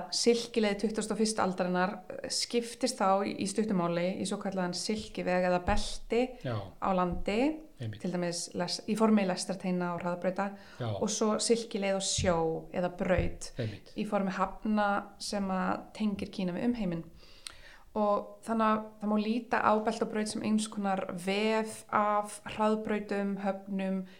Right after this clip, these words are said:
Speaker 1: gegnum Asíu, Afríku og Evrópu.
Speaker 2: Mhm.
Speaker 1: Og svo nýjasta viðbótin, eh,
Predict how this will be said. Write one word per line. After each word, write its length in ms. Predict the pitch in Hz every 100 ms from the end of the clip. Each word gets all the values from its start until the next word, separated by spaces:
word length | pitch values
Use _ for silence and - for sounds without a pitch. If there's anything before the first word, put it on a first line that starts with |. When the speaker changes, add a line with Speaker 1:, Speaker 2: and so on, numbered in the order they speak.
| -
Speaker 1:
gegnum 340 | 208 208 208 -
Asíu, 720 | 185 185 - 185 180 180 -
Afríku 440 | 202 190 185 180 175 175
og 60 | - -
Evrópu. 500 | 185 180 - 180 185 123
Speaker 2:
Mhm. 380 | 113 113 117 - - -
Speaker 1:
Og 100 | 220
svo 100 | 226
nýjasta 340 | 240 226 226
viðbótin, 720 | 202 196 190 185 202 254 285 -
eh, 380 | 190 185 190